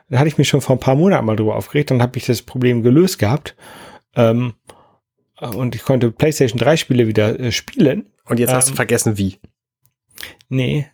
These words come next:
Speaker 1: äh, äh, mir, mir ist eingefallen, wie. Ähm, und zwar, ich konnte sie spielen, indem ich, äh, dieses Kabel einfach direkt an meinem Fernseher anschließe und dann kann ich spielen.
Speaker 2: Ah.
Speaker 1: Gar kein Problem. Das Problem <laughs> ist, die PlayStation drei hat einen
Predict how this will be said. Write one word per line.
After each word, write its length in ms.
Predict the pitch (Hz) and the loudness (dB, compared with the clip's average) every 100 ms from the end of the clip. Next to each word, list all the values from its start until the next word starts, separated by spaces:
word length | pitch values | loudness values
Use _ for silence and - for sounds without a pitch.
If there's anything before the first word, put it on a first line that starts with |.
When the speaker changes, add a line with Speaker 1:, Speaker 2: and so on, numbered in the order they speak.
| _ | _
Speaker 1:
äh, 200 | 147 - | -10 -8
äh, 560 | 151 - 151 151 131 104 | -8 -6 -6 -4 -4 -4
mir, 220 | 139 131 - | 0 0 2
mir 160 | 143 143 | 2 2
ist 120 | - | 2
eingefallen, 600 | 160 220 135 113 104 101 | 2 2 2 2 0 0
wie. 240 | 101 135 - _ - - _ - | -4 -8 -14 _ -20 -20 _ -2
Ähm, 220 | 123 151 | -2 0
und 120 | 139 | -2
zwar, 300 | - 135 127 | 0 0 0
ich 220 | 123 120 | -2 -4
konnte 200 | - 160 | 0 2
sie 120 | 131 131 | 2 0
spielen, 320 | - 160 151 | 0 0 2
indem 200 | 135 139 | 2 2
ich, 180 | 131 - | 0 -2
äh, 180 | 135 127 | -2 0
dieses 240 | 131 - | -4 -6
Kabel 300 | - 160 147 | -2 -2 0
einfach 320 | 135 131 127 | -2 -4 -6
direkt 340 | 117 127 143 143 | -4 -2 -2 -2
an 80 | 135 | -2
meinem 160 | 127 | -2
Fernseher 300 | - 190 147 | 0 0 2
anschließe 340 | 110 - 117 143 | 0 -2 -4 -4
und 100 | 117 | -6
dann 180 | 120 - | -6 -8
kann 240 | - 98 | -8 -6
ich 80 | 95 | -6
spielen. 480 | - 226 147 214 _ _ | 0 2 2 -2 _ _
Speaker 2:
Ah. 220 | - 123 | -2 -2
Speaker 1:
Gar 100 | 107 | 0
kein 140 | 107 165 | 0 2
Problem. 440 | 214 214 175 214 _ - - - - | 4 4 2 -2 _ -20 -20 -18 -10
Das 140 | 123 | -8
Problem 340 | - 127 131 120 | -6 0 2 4
<laughs> 40 | 117 | 2
ist, 220 | 107 - | 0 -2
die 120 | 127 | -4
PlayStation 520 | 123 170 196 190 160 | 0 0 2 0 0
drei 200 | 135 135 | 0 2
hat 160 | 135 131 | 2 0
einen 480 | 127 120 120 117 | 0 0 0 -2